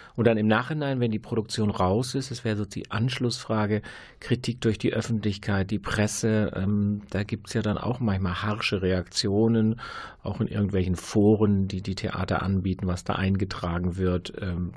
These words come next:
die lokale Presse ist ja immer vergleichsweise milde und moderat. Also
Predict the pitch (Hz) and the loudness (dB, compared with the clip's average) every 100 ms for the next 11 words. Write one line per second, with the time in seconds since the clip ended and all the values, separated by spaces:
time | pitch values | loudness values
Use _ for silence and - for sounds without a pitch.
0 | - - - 95 95 95 107 98 101 - | -12 -10 -8 -4 -4 0 4 6 4 0
1 | 92 - 95 87 90 - 87 87 85 - | -2 -2 -2 0 -2 -2 -2 0 -2 -2
2 | 85 87 82 - - - - - 101 104 | -4 -2 -4 -8 -12 -14 -6 6 10 12
3 | 107 107 98 95 98 90 85 87 90 107 | 10 8 4 0 0 0 0 0 0 0
4 | - 101 98 98 | -2 0 4 2